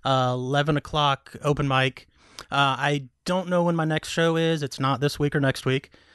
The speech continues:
And then, uh, you can also find me there on Wednesdays, uh, six thirty open mic. Um, and that's where you can find me. You can find me on Facebook,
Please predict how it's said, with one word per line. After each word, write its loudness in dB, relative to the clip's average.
And 0
then, 0
uh, 2
you -2
can -2
also 2
find 2
me 0
there 0
on 0
Wednesdays, 0
uh, 0
six -2
thirty 0
open -2
mic. 0
Um, -6
and -2
that's -4
where 2
you 0
can 0
find 0
me. 2
You 0
can -2
find 4
me 2
on 0
Facebook, -2